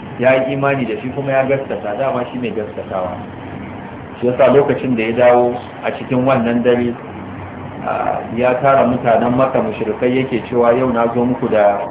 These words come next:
sabon, wato, saƙo." Shine Allah madaukakin sarki ya ɗauke ni daga Makka ya kai ni Baitul Maqdis, daga nan kuma ya kai ni sama ta bakwai kuma na dawo a cikin wannan daren. Suka tsaya suka yi shiru suka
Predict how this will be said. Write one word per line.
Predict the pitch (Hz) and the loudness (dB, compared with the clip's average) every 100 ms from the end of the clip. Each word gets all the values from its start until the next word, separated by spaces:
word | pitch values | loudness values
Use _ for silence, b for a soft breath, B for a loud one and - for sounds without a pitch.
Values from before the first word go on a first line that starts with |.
| - | 0
sabon, | 123 127 127 123 - - - - - | 4 4 4 2 -4 -10 -10 -12 -4
wato, | 123 117 113 107 - | 2 2 2 -4 2
saƙo." | 107 107 131 135 - - - - - - | 2 2 -2 -6 -10 -14 -14 -14 -14 -12
Shine | - 131 120 | -4 0 2
Allah | 123 127 | 2 2
madaukakin | 120 - - 104 120 120 | 2 0 0 -2 -4 -2
sarki | 104 104 131 | -2 -2 0
ya | 127 131 | 4 4
ɗauke | 117 107 127 123 | 2 0 0 0
ni | 117 | 0
daga | 107 104 | 0 0
Makka | 107 127 - 123 | 0 0 2 2
ya | 117 120 120 | 4 2 2
kai | 127 | 0
ni | 117 | 0
Baitul | 117 123 120 107 | 2 2 0 -2
Maqdis, | 120 127 120 120 - - - - - - | -2 -2 -2 -4 -6 -14 -14 -14 -14 -10
daga | 107 104 113 | -6 0 2
nan | 127 127 | 2 0
kuma | 127 127 127 | 0 2 4
ya | 127 | 4
kai | 135 135 | 2 0
ni | 120 | 0
sama | - 123 113 | 2 2 2
ta | 120 | 2
bakwai | 117 120 117 101 | 2 2 2 0
kuma | 113 117 | 0 2
na | 117 | 2
dawo | 117 120 104 | 4 4 4
a | |
cikin | - 117 | 0 -2
wannan | 113 113 110 95 | 0 0 0 -2
daren. | 98 98 - - - - - - - - - - - - - - - - | -4 -6 -8 -12 -14 -14 -14 -14 -14 -14 -14 -14 -14 -14 -14 -14 -14 -10
Suka | 143 139 | 0 2
tsaya | 131 139 131 135 | 4 6 6 2
suka | - | 0
yi | 120 117 | 0 0
shiru | 139 135 135 | -2 -2 -2
suka | 135 139 | -4 -4